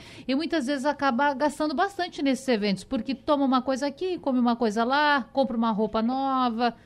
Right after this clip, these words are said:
ou compra um look, então, pra, pra ir nesse evento, já prepara uma fantasia, talvez... Então, eu queria te perguntar outra coisa também. Quais são as dicas pra curtir esse período pré-carnaval ou mesmo do carnaval economizando? Porque quando a gente tá na rua,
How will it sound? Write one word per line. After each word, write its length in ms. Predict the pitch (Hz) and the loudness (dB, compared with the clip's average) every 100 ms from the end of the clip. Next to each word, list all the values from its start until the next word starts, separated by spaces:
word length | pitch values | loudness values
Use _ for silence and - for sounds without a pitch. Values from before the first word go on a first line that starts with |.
| - - - | -20 -14 -2
ou 140 | 185 | -2
compra 320 | 185 247 226 | 2 2 4
um 80 | 196 | 2
look, 360 | 214 302 - 226 | 4 2 2 0
então, 300 | 196 233 214 | 0 0 0
pra, 360 | 220 190 170 | 0 2 0
pra 260 | 160 226 214 | 0 2 2
ir 80 | 202 | 2
nesse 240 | 202 220 | 0 0
evento, 560 | 262 233 285 269 240 226 | 0 2 2 4 4 2
já 160 | 226 | 0
prepara 400 | 220 208 220 214 | 0 -2 0 0
uma 160 | 208 190 | 0 0
fantasia, 920 | 214 190 165 147 156 220 285 269 226 | -2 -2 -2 -2 -4 -4 -2 0 0
talvez... 680 | 214 185 170 220 262 269 - - - - - - 262 | 0 0 2 4 4 2 -2 -18 -20 -20 -20 -6 0
Então, 280 | 269 320 359 | 2 2 0
eu 80 | |
queria 200 | - 349 | 0 0
te 80 | 359 | 0
perguntar 440 | 359 349 339 320 330 | -2 -2 -2 0 2
outra 200 | 339 339 | 2 0
coisa 320 | 330 320 330 | 2 0 0
também. 380 | 349 349 269 196 | -2 0 2 2
Quais 300 | 233 330 370 | 2 2 2
são 120 | 415 | -2
as 200 | 392 247 | -2 0
dicas 400 | 262 220 208 196 | 0 0 -2 0
pra 160 | 254 | -2
curtir 300 | 247 269 - | -2 -4 -4
esse 180 | 330 330 | -6 -6
período 440 | 330 277 240 190 202 | -4 0 0 0 -4
pré-carnaval 1160 | - 285 285 277 269 226 214 196 202 208 208 - | -4 -2 0 0 0 0 0 0 0 2 0 0
ou 160 | 311 | -2
mesmo 540 | 285 262 262 254 220 233 | 0 0 0 0 0 0
do 100 | 226 | 2
carnaval 600 | 226 208 196 208 247 - | 0 0 0 0 0 0
economizando? 720 | - 277 269 262 262 214 196 | -6 -2 0 0 2 2 0
Porque 240 | 175 226 262 | -2 -6 -4
quando 200 | 285 381 | -4 -2
a 100 | 370 | -4
gente 220 | 302 - | -6 -4
tá 160 | 254 | -2
na 160 | 226 214 | -2 -2
rua, 380 | 170 233 311 | -2 0 0